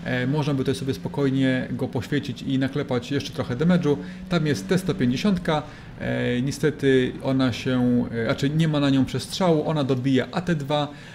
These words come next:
i teraz po prostu skill, stojąc na otwartej przestrzeni, e, szuka może jakiegoś, e, spota, a nuż tam się coś, e, wyświeci za, za tymi krzakami, bardzo duży zasięg widzenia,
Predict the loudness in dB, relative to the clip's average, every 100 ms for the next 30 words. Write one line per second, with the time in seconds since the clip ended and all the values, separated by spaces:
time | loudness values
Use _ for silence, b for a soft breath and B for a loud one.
0 | B -6 -2 -2 0 -2 -2 -6 -4 -2
1 | -2 2 2 2 -2 -2 -2 -2 -4 -6
2 | -4 0 2 0 B B B -4 0 0
3 | 0 -2 -2 0 0 0 0 -2 -2 -2
4 | -2 -4 -2 -2 -4 -2 -2 0 -2 -4
5 | B B B -18 -10 -10 -4 2 4 4
6 | 2 -2 -2 0 0 -4 -2 -2 -2 -4
7 | -2 -2 -4 -2 -2 -2 -2 -2 -2 -2
8 | -2 -2 -4 -4 -2 0 0 -2 -2 -2
9 | -2 -2 -2 -2 -2 0 0 -2